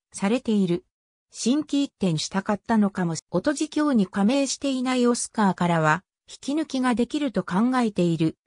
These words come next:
事務所も多いようです。このままでは、オスカーの古賀社長がオスカーからの大量引き抜きもあるのではないかと見られています。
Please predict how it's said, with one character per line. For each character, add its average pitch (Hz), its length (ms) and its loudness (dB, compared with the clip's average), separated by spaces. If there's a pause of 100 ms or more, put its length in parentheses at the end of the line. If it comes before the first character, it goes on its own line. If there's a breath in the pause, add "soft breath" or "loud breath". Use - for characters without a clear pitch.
(120)
事 170 120 0
務 226 140 4
所 220 200 0
も 180 240 2 (180)
多 269 220 2
い 214 120 2
よ 175 140 2
う 160 60 0
で 151 180 0
す。 - 240 -12 (360)
こ 208 140 0
の 277 160 2
ま 294 120 2
ま 277 120 0
で 226 120 2
は、 190 200 2 (220)
オ 262 100 4
ス - 100 -6
カ 262 200 2
ー 226 40 4
の 196 160 2
古 180 140 0
賀 233 120 2
社 - 140 -2
長 196 220 4
が 160 240 0
オ 262 100 2
ス - 120 -2
カ 262 180 -2
ー 240 40 -2
か 220 120 -2
ら 196 120 2
の 160 140 0
大 214 280 0
量 269 160 0
引 269 60 0 (180)
き 269 100 -4
抜 247 140 0
き - 160 -4
も 170 140 2
あ 196 80 2
る 226 100 2
の 185 140 2
で 160 120 0
は 147 120 0
な 170 120 2
い 202 80 0
か 180 140 -4
と 170 240 0 (220 soft breath)
見 180 100 2
ら 240 160 4
れ 277 120 2
て 214 100 -2
い 190 120 0
ま 156 160 0
す。 - 260 -10